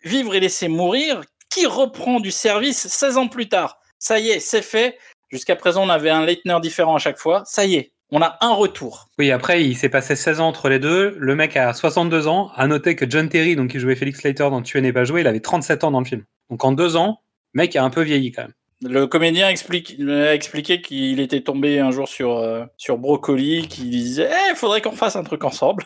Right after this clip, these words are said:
Speaker 1: <laughs> Et qui s'attendait pas à ce qu'on lui redemande de, de jouer Félix.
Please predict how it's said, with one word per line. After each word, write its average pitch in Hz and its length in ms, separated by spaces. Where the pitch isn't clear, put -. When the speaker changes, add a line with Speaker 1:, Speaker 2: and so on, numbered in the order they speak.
Speaker 1:
<laughs> - 560
Et 120 60
qui 123 300
s'attendait 127 420
pas 123 640
à 120 60
ce - 80
qu'on 131 120
lui 123 140
redemande 135 420
de, 127 400
de 131 140
jouer 139 160
Félix. 120 400